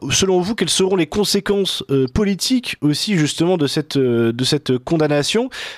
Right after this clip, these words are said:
Euh, et est-ce que, euh, finalement, tout le monde va pas être, euh, obligé de, de faire, euh, de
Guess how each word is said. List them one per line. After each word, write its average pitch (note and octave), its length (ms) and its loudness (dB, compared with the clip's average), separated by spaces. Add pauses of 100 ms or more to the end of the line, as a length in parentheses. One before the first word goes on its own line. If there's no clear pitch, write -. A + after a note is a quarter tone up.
(140)
Euh, C#3 220 2
et D#3+ 300 0
est-ce - 120 0
que, A3 120 -2
euh, G3+ 240 4
finalement, D3 340 -2
tout - 140 -4
le D3+ 80 -2
monde F3 160 0
va C3+ 100 0
pas E3+ 140 0
être, D3+ 240 -2
euh, B2+ 100 4
obligé C#3+ 460 0
de, A2+ 520 2
de A#2 280 0
faire, D3 340 0
euh, A2+ 340 2
de A#2 140 -2